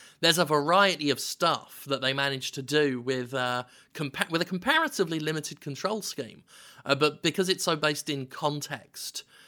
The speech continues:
and what you're holding versus what you're pressing, uh,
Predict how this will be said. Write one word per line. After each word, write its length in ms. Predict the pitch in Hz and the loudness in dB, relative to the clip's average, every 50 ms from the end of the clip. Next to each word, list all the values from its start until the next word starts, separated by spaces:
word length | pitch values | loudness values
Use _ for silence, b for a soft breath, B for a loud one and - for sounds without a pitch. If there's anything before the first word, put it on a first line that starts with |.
| B B B | B B B
and 300 | 123 127 123 123 123 120 | 4 4 4 4 2 0
what 200 | 127 131 131 - | -2 -2 -2 -2
you're 100 | - 131 | -4 -2
holding 460 | 123 143 135 135 135 131 139 139 131 | 2 2 2 4 2 2 0 -2 -2
versus 320 | 127 131 131 127 - 131 127 | 0 -2 -2 -2 -4 -8 -8
what 180 | 131 127 - | -8 -8 -8
you're 80 | - - | -10 -10
pressing, 520 | - 143 131 131 131 - - 135 113 - - B B B B B B B | -6 -4 -4 -4 -4 -6 -8 -10 -10 -10 -16 B B B B B B B
uh, 220 | 123 127 123 123 | 0 2 2 2